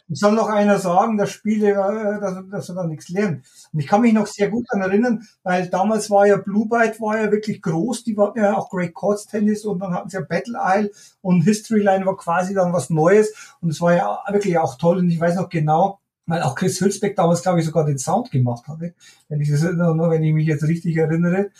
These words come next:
Und insofern war das History Line schon eine geniale Geschichte damals.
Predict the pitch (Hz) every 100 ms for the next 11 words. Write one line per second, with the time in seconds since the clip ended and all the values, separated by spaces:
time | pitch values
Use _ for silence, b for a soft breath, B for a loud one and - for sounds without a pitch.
0 | b b - 156 156 160 160 170 160 160
1 | 139 - 190 - 180 165 165 156 165 156
2 | 170 - 147 143 _ - 139 143 147 147
3 | 131 127 175 170 123 120 113 - - -